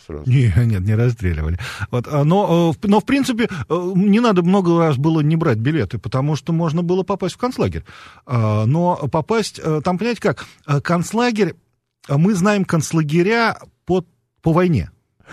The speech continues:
Speaker 1: Естественно, и концлагеря уничтожения.
Speaker 2: Уничтожения, да. Э,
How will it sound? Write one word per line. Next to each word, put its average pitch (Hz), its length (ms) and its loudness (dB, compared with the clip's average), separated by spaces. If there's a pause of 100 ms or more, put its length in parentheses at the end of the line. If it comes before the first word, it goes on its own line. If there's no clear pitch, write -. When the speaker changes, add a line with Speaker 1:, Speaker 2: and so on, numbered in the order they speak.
(180)
Speaker 1:
Естественно, 120 540 0
и 101 80 -4
концлагеря 156 880 0
уничтожения. 165 920 0
Speaker 2:
Уничтожения, 139 720 2
да. 131 180 2 (300)
Э, 147 160 0